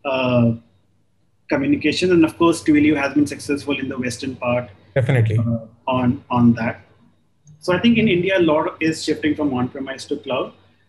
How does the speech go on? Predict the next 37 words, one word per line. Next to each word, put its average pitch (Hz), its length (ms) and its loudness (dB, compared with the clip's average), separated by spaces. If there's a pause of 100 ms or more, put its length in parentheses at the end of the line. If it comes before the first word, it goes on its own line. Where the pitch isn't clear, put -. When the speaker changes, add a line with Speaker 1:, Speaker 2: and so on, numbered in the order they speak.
(360)
Speaker 1:
What 202 380 0
was 123 300 2
also 170 540 -2
interesting 180 600 -2
is 190 140 -6
how 156 280 0
this 156 220 -12
industry 139 380 -6
was 143 140 -2
shaping. 117 420 0
I 131 80 0
mean, 135 260 -8
like 147 180 0
I 170 40 -2
said, 160 200 -2
again, 139 380 -2 (240)
I 135 60 -4
like 156 260 0
building 139 360 -6
things. 117 400 -2
And 143 120 2
in 180 120 2
communication, 160 760 0
there 139 220 0
was 135 540 -10 (560)
a 135 40 -4
lot 135 360 2
of 143 180 -2
things 131 260 -8
to 127 80 -4
be 120 120 4
built. 113 260 -2
For 185 80 -2
example, 180 560 0 (540)
all 208 260 4
these 226 160 4
companies, 147 460 0